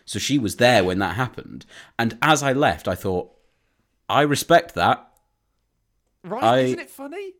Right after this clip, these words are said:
Speaker 2: Isn't it
Speaker 1: I
Speaker 2: pay-, like, it's such a good payoff? Like
Speaker 1: It's, it, it is, but it is a joke on you. <laughs>
Speaker 2: Yeah,
Speaker 1: It's
Speaker 2: but,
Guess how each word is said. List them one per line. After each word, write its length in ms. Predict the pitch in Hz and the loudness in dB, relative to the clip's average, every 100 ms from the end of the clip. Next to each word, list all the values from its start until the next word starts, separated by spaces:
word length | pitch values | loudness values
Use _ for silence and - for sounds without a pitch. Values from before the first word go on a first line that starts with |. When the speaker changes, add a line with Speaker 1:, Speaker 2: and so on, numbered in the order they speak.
| - | -20
Speaker 2:
Isn't 200 | 240 330 | -12 -8
it 20 | |
Speaker 1:
I 40 | - | -8
Speaker 2:
pay-, 260 | 233 262 | -8 -12
like, 220 | 240 247 - | -10 -12 -14
it's 180 | 247 | -20
such 220 | - 269 302 | -20 -20 -20
a 60 | |
good 280 | 277 302 - | -18 -20 -20
payoff? 480 | - 294 349 403 403 _ _ | -20 -16 -14 -14 -16 _ _
Like 380 | - 247 - _ - | -16 -16 -16 _ -6
Speaker 1:
It's, 300 | 202 - - - - _ | -2 -2 -2 -14 -20 _
it, 240 | 208 - - | -8 -8 -4
it 160 | 185 180 | -2 0
is, 500 | 262 359 69 98 - _ - | 4 2 2 -8 -12 _ -18
but 580 | 113 113 - 151 - | -18 -12 0 0 0
it 320 | - 113 160 190 | -6 -6 -4 -2
is 180 | 220 | -2
a 80 | 180 | -2
joke 400 | 139 208 160 - - | 0 2 0 0 2
on 260 | 165 156 | 4 4
you. 320 | 151 - - - | 0 2 2 0
<laughs> 60 | - - - - - _ _ _ _ _ _ _ _ _ _ _ 214 | -4 -16 -18 -18 -20 _ _ _ _ _ _ _ _ _ _ _ -18
Speaker 2:
Yeah, 220 | 302 311 | -14 -4
Speaker 1:
It's 200 | 302 - | -4 -4
Speaker 2:
but, 80 | - | -14